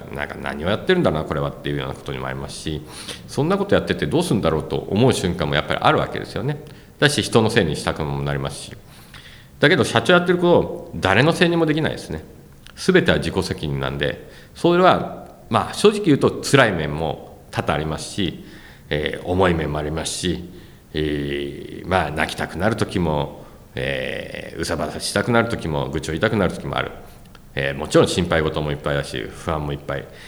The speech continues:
だけども、全ては自己責任なんで、まあ、自分の能力がこの程度なのがしょうがねえかというふうに、全てをなんか開き直れる部分もある。そういうふうに考えますと、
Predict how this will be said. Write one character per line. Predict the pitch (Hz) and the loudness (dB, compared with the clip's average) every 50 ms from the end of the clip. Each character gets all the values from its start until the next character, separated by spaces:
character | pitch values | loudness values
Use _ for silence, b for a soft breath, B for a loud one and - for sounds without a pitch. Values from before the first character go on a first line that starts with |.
| B B B B - - | B B B B -4 0
だ | - 180 | 2 2
け | 185 - | 4 4
ど | 107 104 | 4 4
も、 | 90 113 123 90 71 | 4 4 4 4 2
全 | 69 - - - - | 2 0 2 2 4
て | 117 98 | 4 2
は | 80 | 2
自 | 73 80 80 | 0 0 -2
己 | 95 87 | -2 0
責 | - 90 - - | 0 -2 -2 -4
任 | 73 69 67 | -4 -4 -4
な | 65 69 | -4 -4
ん | 69 | 0
で、 | 73 92 90 65 - - - - - - | 0 2 2 0 -2 -6 -10 -16 -8 -2
ま | - 151 | 0 2
あ、 | 113 - | 2 2
自 | - - 85 | 0 -2 0
分 | 78 92 131 165 185 202 220 | 2 4 4 6 6 4 4
の | 233 233 | 4 4
能 | 233 240 262 269 | 4 4 4 4
力 | 220 143 - - | 4 4 4 2
が | 85 80 | 0 0
こ | - - 92 | 0 0 2
の | 98 117 | 2 2
程 | 120 - 185 180 | 2 2 2 2
度 | 135 101 | 4 2
な | 87 80 | 2 0
の | 76 | 0
が | 69 67 67 | -2 -4 -4
し | - - | -2 0
ょ | 110 | 2
う | 110 | 2
が | 143 160 | 4 4
ね | 180 190 | 4 4
え | 147 | 2
か | - - | 2 0
と | - - - 69 | -2 -2 -2 -4
い | - - 90 92 | -2 0 0 0
う | 90 | 0
ふ | 87 - 90 | 0 -2 -4
う | |
に、 | 82 80 78 | -2 -2 -2
全 | 76 - - 180 175 147 101 | 0 2 2 4 4 4 4
て | 87 - | 4 2
を | 78 76 | 2 2
な | 76 76 | 0 -2
ん | 73 | -2
か | - | -4
開 | - - 104 110 120 117 | -2 0 2 2 2 2
き | - 127 | 2 2
直 | 120 120 123 117 | 4 6 6 6
れ | 95 | 4
る | 78 76 | 4 2
部 | 80 107 107 80 | 2 2 2 2
分 | 69 64 | 0 -2
も | 62 - | -6 -6
あ | - | -8
る。 | - - - - B B B B B B B B - | -10 -12 -16 -20 B B B B B B B B -8
そ | - - 165 175 | -2 2 4 6
う | 180 | 6
い | |
う | 180 | 6
ふ | 180 | 6
う | 190 | 4
に | 165 - | 2 4
考 | - 123 113 113 113 | 4 2 4 4 2
え | 110 | 2
ま | 110 113 110 | 2 2 0
す | - - | -2 -2
と、 | - 151 139 107 95 B | 2 4 4 4 2 B